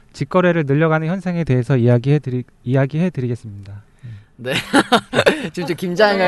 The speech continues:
Speaker 1: 아,
Speaker 2: 하셨는데,
Speaker 1: 혀가, 혀가 꼬이네요.
Speaker 2: 아, 저희도 원래 첫 방송 때는 뭐 장난 아니었죠.
Speaker 1: 네.
Speaker 2: 지금도 장난 아니긴 한데. <laughs> 근데 사실 저희도 이제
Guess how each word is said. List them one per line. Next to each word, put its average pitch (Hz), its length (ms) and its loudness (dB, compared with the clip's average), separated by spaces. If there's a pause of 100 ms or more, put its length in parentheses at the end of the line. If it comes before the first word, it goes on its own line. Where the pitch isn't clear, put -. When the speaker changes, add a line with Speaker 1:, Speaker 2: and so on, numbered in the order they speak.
(200)
Speaker 1:
아, 165 40 4
Speaker 2:
하셨는데, 185 680 2
Speaker 1:
혀가, 202 220 2
혀가 208 160 -2
꼬이네요. 202 280 -8
Speaker 2:
아, - 40 -8
저희도 165 360 -2
원래 143 180 -4
첫 202 180 -12
방송 214 320 -10
때는 131 520 -10
뭐 120 120 -12
장난 127 280 -12
아니었죠. 127 480 -10
Speaker 1:
네. 117 140 -10 (380)
Speaker 2:
지금도 190 300 -4
장난 160 280 -4
아니긴 180 380 -2
한데. 180 300 2
<laughs> - 1400 -8
근데 151 120 -10
사실 214 320 2
저희도 170 300 4
이제 131 420 -2